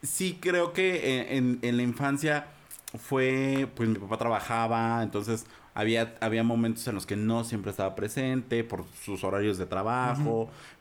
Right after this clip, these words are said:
Speaker 1: Mi, mi relación como más fuerte en la infancia fue con mi, eh, mamá, pero,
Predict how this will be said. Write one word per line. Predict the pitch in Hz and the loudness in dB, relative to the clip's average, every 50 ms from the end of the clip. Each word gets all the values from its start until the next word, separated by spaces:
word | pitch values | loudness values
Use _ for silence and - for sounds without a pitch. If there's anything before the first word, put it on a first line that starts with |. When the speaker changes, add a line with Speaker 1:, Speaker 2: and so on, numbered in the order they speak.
| - | -6
Speaker 1:
Mi, | - 120 117 113 117 - | -2 0 0 0 -2 0
mi | 131 120 113 | 2 2 2
relación | 110 110 110 110 110 - 117 110 | 2 2 2 0 0 0 -2 0
como | 120 135 131 120 | 0 0 2 4
más | 117 113 113 113 117 113 - | 4 4 4 2 0 -2 -4
fuerte | - 127 127 127 120 120 - 127 123 123 120 - - - - - - | 0 0 2 2 0 -2 -2 0 0 0 0 -4 -6 -14 -16 -8 -2
en | 107 110 110 107 | 0 2 2 4
la | 110 | 2
infancia | 110 107 107 - 127 123 131 123 135 120 | 2 2 0 0 -2 -2 0 0 -2 -2
fue | - 113 104 - | 0 -2 -2 -2
con | - 110 110 113 110 | -2 0 0 2 2
mi, | 110 107 107 107 110 110 113 113 113 117 117 - - - - - - _ - | 2 2 0 0 0 2 2 2 0 0 -4 -8 -20 -20 -20 -20 -20 _ -4
eh, | - 104 104 98 98 | -2 -2 0 0 0
mamá, | 95 104 123 139 170 190 170 156 151 - - - - - - - - _ | 0 0 0 0 2 0 0 0 0 -4 -8 -14 -20 -20 -20 -20 -12 _
pero, | - 196 202 190 175 160 151 151 165 - - - | -2 0 2 2 4 4 2 2 2 0 -4 -6